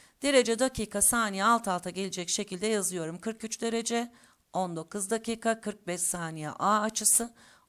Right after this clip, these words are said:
on yedi derece, kırk sekiz dakika, on saniyede B açısı. Evet, toplayalım şimdi gençler bunları. Şurası elli beş saniye oldu. Burayı toparlarsam ne olur? Altmış yedi dakika. Burası da altmış derece olur.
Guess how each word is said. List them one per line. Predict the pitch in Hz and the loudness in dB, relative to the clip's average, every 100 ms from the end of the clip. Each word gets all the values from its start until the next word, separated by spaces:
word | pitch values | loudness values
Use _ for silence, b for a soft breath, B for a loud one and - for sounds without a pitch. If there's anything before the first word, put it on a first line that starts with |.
| _ | _
on | 185 190 185 | 2 2 2
yedi | 190 190 214 | -4 -4 -2
derece, | 220 220 226 240 233 b b _ - | 0 0 -2 -4 -4 b b _ -10
kırk | 202 202 | -4 -2
sekiz | - 175 185 185 | -2 -2 -6 -4
dakika, | 208 214 208 226 226 - _ _ | -4 -4 0 2 2 -2 _ _
on | 202 214 | -4 2
saniyede | - 170 160 160 165 170 269 - - | 2 2 -4 -6 -6 -4 -4 -4 0
B | 196 | 2
açısı. | 156 - - - | 2 0 0 0
Evet, | 277 190 - | -2 -6 -4
toplayalım | 277 330 320 269 196 | -2 0 4 4 4
şimdi | - 175 160 | -2 -4 -8
gençler | 160 160 - 156 151 | -8 -8 -6 -8 -8
bunları. | 151 151 202 - B B - | -10 -10 -10 -14 B B -14
Şurası | - 240 - 240 | -4 2 2 2
elli | 214 196 | -2 -4
beş | 190 185 | -2 2
saniye | - 170 151 151 147 | 2 0 -6 -8 -10
oldu. | 147 147 - 247 B B B - | -12 -12 -10 -10 B B B 0
Burayı | 247 247 | 0 0
toparlarsam | 240 233 226 220 214 208 190 170 165 | -2 2 4 4 4 4 2 0 -8
ne | |
olur? | 156 156 214 240 B B _ | -8 -6 -6 -8 B B _
Altmış | 190 196 180 - | -4 -4 -4 -4
yedi | 175 160 151 | -4 -8 -6
dakika. | 185 185 214 226 226 B B B - | -6 -4 -4 -4 -4 B B B -6
Burası | 226 190 170 | -2 -2 -2
da | 170 | 0
altmış | - 247 240 262 349 - _ - | 4 4 2 -4 -2 -4 _ -6
derece | 202 190 165 165 | -2 -2 -4 -8
olur. | 151 147 | -10 -12